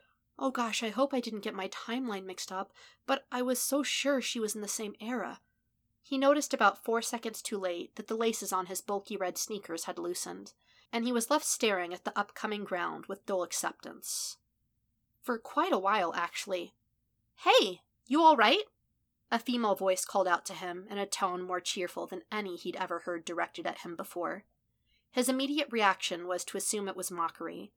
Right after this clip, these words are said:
and she had caught him by the backpack and was going to drop him as soon as he looked up. "Sorry about, uh, using my quirk on you without permission."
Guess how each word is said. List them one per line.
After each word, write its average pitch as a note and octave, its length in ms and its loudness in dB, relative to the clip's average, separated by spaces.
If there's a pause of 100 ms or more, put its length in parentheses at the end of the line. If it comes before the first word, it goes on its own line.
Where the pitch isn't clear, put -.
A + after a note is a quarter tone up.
(340)
and A3+ 100 0
she - 160 2
had G#3+ 140 0
caught A#3 260 6
him F3 160 -8
by E3+ 140 2
the F3 100 -8
backpack E3+ 640 -4 (300)
and A3+ 100 -2
was A#3 140 2
going B3 180 2
to A#3 100 -2
drop G3 360 4
him E3 200 -6
as E3 80 -6
soon F#3 220 -4
as F3 100 -6
he - 120 -6
looked E3+ 260 -4
up. E3 240 0 (580)
"Sorry F4+ 460 6
about, A3 460 6
uh, G3+ 300 0 (100)
using D4 360 2
my A3+ 120 2
quirk D4+ 340 4
on A3 140 4
you F#3+ 80 -4
without F#3 260 2
permission." G3 580 0